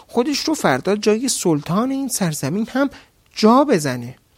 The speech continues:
و اینجا بود که اون موجود متعفن زشت رو با سر به چاه فاضلاب انداختند و بعد برگشتند پیش همایون و با عذرخواهی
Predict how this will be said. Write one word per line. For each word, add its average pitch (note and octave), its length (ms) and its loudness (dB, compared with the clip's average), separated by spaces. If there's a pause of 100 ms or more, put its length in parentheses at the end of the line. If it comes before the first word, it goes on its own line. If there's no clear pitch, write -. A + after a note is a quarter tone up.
(160)
و G3 40 6
اینجا E3+ 460 6
بود D3 300 0
که - 100 -4
اون F#3 180 0
موجود D3+ 500 -2
متعفن C#3+ 840 -4
زشت G#3+ 640 0
رو B3+ 140 4 (340)
با F3 160 6
سر C#4+ 520 4
به E3+ 100 0
چاه G3 400 0
فاضلاب C3+ 720 -2
انداختند C3 800 -14 (460)
و D#3 80 2
بعد D4 420 0 (240)
برگشتند A3 920 2 (180)
پیش D#3+ 280 -10 (200)
همایون D#3+ 500 -2
و D4 140 -2 (360)
با E3+ 240 4
عذرخواهی E3+ 920 0